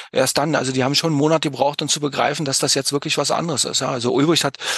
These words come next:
äh, hat, hat, äh, Anfang Februar, äh, einer Schriftstellerin den Auftrag gegeben, eine Broschüre zu schreiben, Erfahrungen und aus dem Widerstand gegen das Sozialistengesetz. Also der, äh,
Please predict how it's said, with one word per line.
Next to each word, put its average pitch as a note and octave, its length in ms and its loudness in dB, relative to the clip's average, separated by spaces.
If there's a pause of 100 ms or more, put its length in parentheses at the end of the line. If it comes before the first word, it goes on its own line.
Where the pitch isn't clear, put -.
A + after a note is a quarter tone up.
(320)
äh, A#2+ 200 -2
hat, - 260 -2
hat, - 320 -4
äh, B2+ 60 0
Anfang B2+ 560 -2
Februar, C#3+ 800 0
äh, - 40 -2
einer C3+ 220 0
Schriftstellerin D#3+ 520 0
den C#3+ 140 -2
Auftrag - 460 -2
gegeben, D3+ 320 0
eine C#3+ 120 0
Broschüre D#3+ 460 0
zu - 100 -2
schreiben, D3+ 440 -2 (520)
Erfahrungen F3 720 2
und C#3 240 -2
aus C3+ 160 0
dem C3 140 -2
Widerstand D#3 520 0
gegen D3+ 180 2
das D#3 120 2
Sozialistengesetz. - 960 -2 (600)
Also A#2 160 -2
der, C#3+ 320 2
äh, A#2+ 540 -2